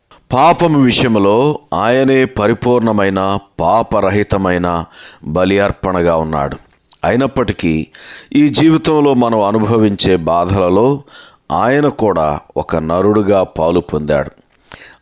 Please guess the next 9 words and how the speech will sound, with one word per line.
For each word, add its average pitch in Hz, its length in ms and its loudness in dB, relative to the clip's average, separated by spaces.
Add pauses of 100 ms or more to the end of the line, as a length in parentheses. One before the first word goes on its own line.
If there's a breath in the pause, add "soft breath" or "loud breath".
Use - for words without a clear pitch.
ఆయన 101 580 -2 (140)
మన 95 180 -4
బలహీనతను 113 760 0
అర్థం 104 460 -2
చేసుకుంటాడు. 80 640 -2 (720 loud breath)
పాపం 156 400 2
విషయంలో 131 540 2
ఆయన 101 440 0 (120)
పాపరహితమైన 101 1120 0